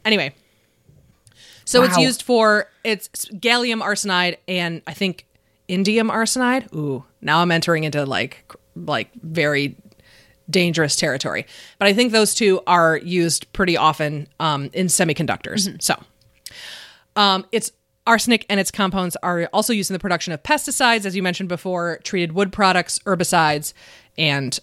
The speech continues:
Speaker 1: insecticides.
Speaker 2: Mm-hmm.
Speaker 1: Um, these applications are declining due to the toxicity of arsenic and its compounds because it's super dangerous.
Speaker 2: Uh-huh.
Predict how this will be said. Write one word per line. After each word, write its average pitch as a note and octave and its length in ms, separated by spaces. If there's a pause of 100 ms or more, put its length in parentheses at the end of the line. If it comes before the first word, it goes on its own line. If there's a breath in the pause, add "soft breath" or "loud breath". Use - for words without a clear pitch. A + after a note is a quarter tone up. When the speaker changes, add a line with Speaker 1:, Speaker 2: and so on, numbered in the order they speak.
Speaker 1:
insecticides. C3+ 880
Speaker 2:
Mm-hmm. F#3+ 140 (160)
Speaker 1:
Um, E3+ 260
these G3+ 240
applications F#3 540
are E3+ 80
declining A#3 560
due F#3+ 120
to F3 80
the E3+ 60
toxicity F3 500
of D#3 80
arsenic D#3 380
and D3 100
its C3 120
compounds C#3+ 440
because E3 260
it's E3+ 120
super E3 240
dangerous. E3 400
Speaker 2:
Uh-huh. A3+ 560